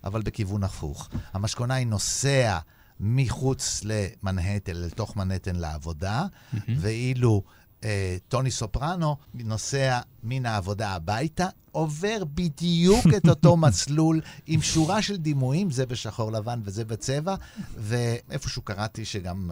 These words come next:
Speaker 1: אה, זה לא רק, אה, פרי הדמיון שלי,
Speaker 3: Hmm.
Speaker 1: שזה היה מקור ההשראה לה.
Speaker 3: חשוב לציין, המשכונה היא סרטו של סידני לומט מאלף תשע מאות שישים וארבע, אחד הסרטים האמריקאים הראשונים שהתעסק עם השואה.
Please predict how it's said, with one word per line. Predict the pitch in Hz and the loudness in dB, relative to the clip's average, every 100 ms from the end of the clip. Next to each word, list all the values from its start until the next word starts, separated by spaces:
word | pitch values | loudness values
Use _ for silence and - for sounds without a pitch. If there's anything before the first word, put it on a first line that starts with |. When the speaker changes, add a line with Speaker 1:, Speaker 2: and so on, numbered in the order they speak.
| - | -8
Speaker 1:
אה, | 95 87 82 | -10 -8 -6
זה | 80 | -4
לא | 98 | -2
רק, | 101 92 - | -2 -6 -8
אה, | 85 80 | -10 -10
פרי | 98 104 | -6 -6
הדמיון | 90 95 101 104 | -2 -2 0 -2
שלי, | 123 147 151 90 | 0 2 2 4
Speaker 3:
Hmm. | 127 113 101 92 - - | 8 8 8 6 0 -10
Speaker 1:
שזה | 110 - 104 143 | -8 -2 4 4
היה | 135 | 4
מקור | 117 110 110 98 | 0 -2 0 0
ההשראה | 98 92 80 85 101 104 | -2 -4 -4 -2 2 2
לה. | 73 | 2
Speaker 3:
חשוב | 76 - 123 | 2 4 6
לציין, | 113 - 143 160 | 4 4 4 6
המשכונה | 123 110 - 120 135 | 6 4 4 6 6
היא | 127 | 6
סרטו | - 107 - | 6 4 4
של | 107 117 | 4 4
סידני | - 123 113 | 4 6 6
לומט | 117 117 113 | 6 6 6
מאלף | 117 110 | 6 6
תשע | - 123 | 4 4
מאות | 113 110 | 4 4
שישים | 113 - 123 | 2 4 6
וארבע, | 110 123 143 151 - - - | 6 6 6 4 0 -12 -6
אחד | - 131 | 2 2
הסרטים | 139 - 123 135 | 2 2 4 6
האמריקאים | 135 127 107 - 127 131 | 6 6 4 4 6 6
הראשונים | 110 - 113 110 120 | 4 4 6 6 6
שהתעסק | 120 104 - - - - 117 - | 4 4 0 -2 2 4 2 4
עם | 113 | 6
השואה. | 107 - 117 | 6 4 2